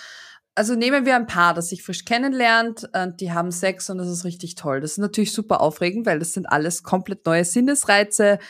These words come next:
neuer Mensch, bewegt sich neu, riecht neu,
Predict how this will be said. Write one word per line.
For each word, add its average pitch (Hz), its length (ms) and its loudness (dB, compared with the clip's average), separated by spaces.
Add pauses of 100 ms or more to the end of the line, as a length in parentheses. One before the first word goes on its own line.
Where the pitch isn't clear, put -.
(220)
neuer 175 260 6
Mensch, 220 540 4 (180)
bewegt 214 380 2
sich 196 180 0
neu, 190 380 6 (200)
riecht 226 480 4
neu, 202 360 6